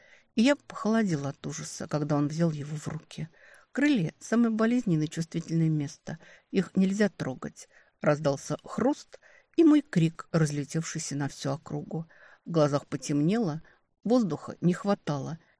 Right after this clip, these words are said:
а крыло безвольно распласталось на земле. Думать я не могла.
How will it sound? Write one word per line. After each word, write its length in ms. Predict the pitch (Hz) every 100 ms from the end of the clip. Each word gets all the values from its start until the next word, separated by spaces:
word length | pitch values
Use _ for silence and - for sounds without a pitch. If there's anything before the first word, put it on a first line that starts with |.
| _
а 120 | 220
крыло 340 | 220 262 285 320
безвольно 500 | 196 202 220 254 190
распласталось 640 | 170 - 147 - 151 151
на 120 | - 135
земле. 480 | 135 139 139 143 - _ _ -
Думать 420 | 208 294 214 -
я 100 | 180
не 120 | 208
могла. 520 | 202 202 202 147 151